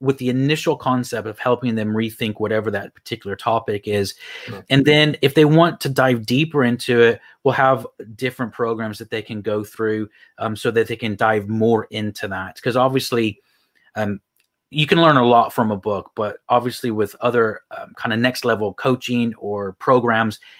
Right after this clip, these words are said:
Speaker 1: it just helps people to really dive into that more and understand that. And no matter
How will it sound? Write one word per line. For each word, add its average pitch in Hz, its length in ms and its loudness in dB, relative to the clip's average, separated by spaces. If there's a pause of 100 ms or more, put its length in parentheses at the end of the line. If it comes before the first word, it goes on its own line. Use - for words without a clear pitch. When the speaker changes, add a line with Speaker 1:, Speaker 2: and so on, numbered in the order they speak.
Speaker 1:
it 147 60 2
just 165 220 -2
helps 117 200 -4
people 110 460 -4
to 113 160 -10
really 120 300 0
dive 104 260 2
into 104 240 -6
that 95 160 -4
more 101 220 -2
and 101 80 -4
understand 101 480 -4
that. 101 160 0
And 98 120 -2 (880)
no 156 200 6
matter 151 480 4